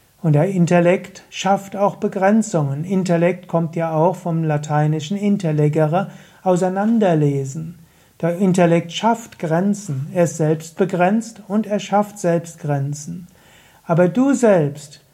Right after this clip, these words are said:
erfährst dich am meisten, wenn du unbegrenzt bist. Daher,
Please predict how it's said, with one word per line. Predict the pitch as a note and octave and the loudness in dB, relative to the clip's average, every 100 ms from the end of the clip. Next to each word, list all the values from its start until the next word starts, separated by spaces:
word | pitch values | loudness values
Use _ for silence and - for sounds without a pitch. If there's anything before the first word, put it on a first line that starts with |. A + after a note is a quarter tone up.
| _ | _
erfährst | D#3+ C#3 F3 F3+ F#3 - | -6 -4 0 0 0 -2
dich | A3 G#3+ F3 | -2 -2 -4
am | C#3 | -2
meisten, | C#3+ F3 F3+ - - F#3+ G3 G3 | 0 0 -2 -8 -6 -4 -4 -2
wenn | F3 F#3 | 0 0
du | G3+ G3+ - | -2 -4 -2
unbegrenzt | G3 F#3+ F3 D#3 D#3 D3 C#3 C3 - | 0 2 2 0 0 0 -2 -6 -8
bist. | D#3+ C3 - - - _ _ _ _ _ _ - | -4 -4 -6 -16 -20 _ _ _ _ _ _ -2
Daher, | C#3+ C#3 C3+ D3 A3 | 0 2 4 4 2